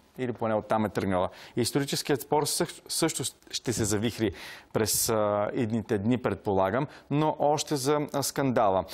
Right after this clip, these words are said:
От, а, Епицентър виждаме кратка, м,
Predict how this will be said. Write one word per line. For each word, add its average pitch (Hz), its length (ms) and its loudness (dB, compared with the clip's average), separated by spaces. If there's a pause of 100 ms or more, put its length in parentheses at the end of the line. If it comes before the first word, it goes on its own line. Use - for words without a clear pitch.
(160)
От, 117 300 0
а, 117 120 2
Епицентър 147 580 0
виждаме 147 360 2
кратка, 156 680 0 (200)
м, 143 360 -6